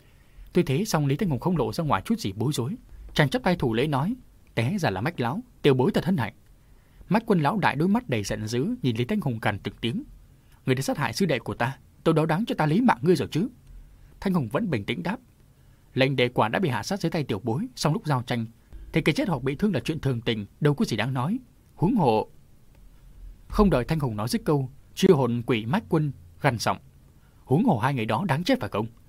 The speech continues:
Các ngươi tự coi mình là nghĩa hiệp chánh đạo, hạ sát người rồi tìm lý do để bảo chữa, thật hèn mạn. Chúng đáng chết thì các ngươi lại không sao?" Thanh Hùng bị một địch nhân phỉ báng, trong lòng giận dữ sôi trào. Mặc dù đã mất hết võ công,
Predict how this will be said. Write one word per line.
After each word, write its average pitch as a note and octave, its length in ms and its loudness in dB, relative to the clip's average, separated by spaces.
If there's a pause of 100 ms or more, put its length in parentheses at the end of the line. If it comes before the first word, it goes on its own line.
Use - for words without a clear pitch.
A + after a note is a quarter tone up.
(260)
Các G#3+ 100 2
ngươi A#3 100 4
tự D#3+ 140 0
coi G3+ 200 0
mình C3+ 220 0
là A2+ 60 0
nghĩa F#3+ 120 2
hiệp F#3 180 0
chánh G3+ 180 -4
đạo, C3 160 2 (220)
hạ C3 160 -2
sát A#3 200 -4
người C3 160 2
rồi B2+ 140 0
tìm A2+ 140 0
lý F3 140 2
do F3+ 180 -2
để C3 100 -2
bảo G#2+ 220 -2
chữa, D3+ 240 -4 (360)
thật F3 140 0
hèn A#2+ 160 -2
mạn. G2+ 180 -2 (460)
Chúng F3+ 180 2
đáng E3+ 180 0
chết B3+ 180 -2 (100)
thì D3 80 -2
các B3+ 120 0
ngươi G#3+ 140 6
lại B2 80 0
không F#3 180 2
sao?" C#3 200 -2 (880)
Thanh A3 140 2
Hùng D#3+ 140 2
bị C#3+ 120 0
một C#3 140 2
địch B2+ 160 -2
nhân G3 160 0
phỉ A#2+ 180 -4
báng, B2+ 320 -4
trong E3+ 140 -4
lòng A2 160 -4
giận A2+ 180 -6
dữ E3 160 -2
sôi D#3+ 240 -2
trào. G#2 240 -2 (560)
Mặc D#3+ 140 2
dù A#2+ 160 -2
đã B2 80 0
mất G3 120 0
hết A3 160 -4
võ D3 120 2
công, C#3+ 240 2